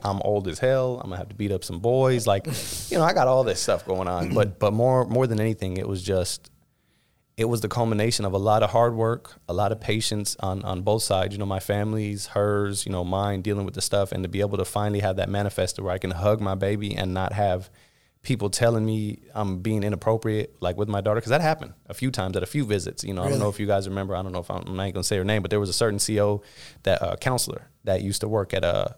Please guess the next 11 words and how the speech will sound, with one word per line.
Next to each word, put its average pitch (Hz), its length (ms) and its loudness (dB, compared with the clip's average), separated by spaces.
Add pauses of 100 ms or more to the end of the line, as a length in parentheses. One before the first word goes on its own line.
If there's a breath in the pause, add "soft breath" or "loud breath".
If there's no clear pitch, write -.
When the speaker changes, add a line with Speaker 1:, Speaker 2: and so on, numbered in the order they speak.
(120)
Speaker 1:
at - 180 -4
Central, - 440 -2 (580 soft breath)
and 107 340 2
they 104 120 2
did 123 220 0
the 117 60 0
Fathers 117 300 2
Behind 110 300 0
Bars 110 240 2
Christmas 98 400 -4
visit, 98 360 -4